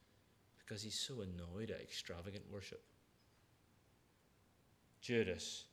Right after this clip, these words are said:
had a limit to his worship. Well, what about contrasting Judas to Lazarus? Well,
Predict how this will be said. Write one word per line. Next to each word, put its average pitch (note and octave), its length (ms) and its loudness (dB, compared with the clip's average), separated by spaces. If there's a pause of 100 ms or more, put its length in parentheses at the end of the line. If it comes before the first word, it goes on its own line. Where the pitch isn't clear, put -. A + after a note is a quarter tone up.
(200)
had G2+ 160 -4
a F#2 80 2
limit F2+ 600 -2 (240)
to - 120 -14
his G2+ 220 -4
worship. F#2 320 -2 (2250)
Well, G#2 120 6
what D#3+ 100 12
about G#2 280 10
contrasting G2+ 640 2
Judas F#2 320 0
to A#2+ 100 0
Lazarus? C#3+ 640 2 (1400)
Well, C3 300 12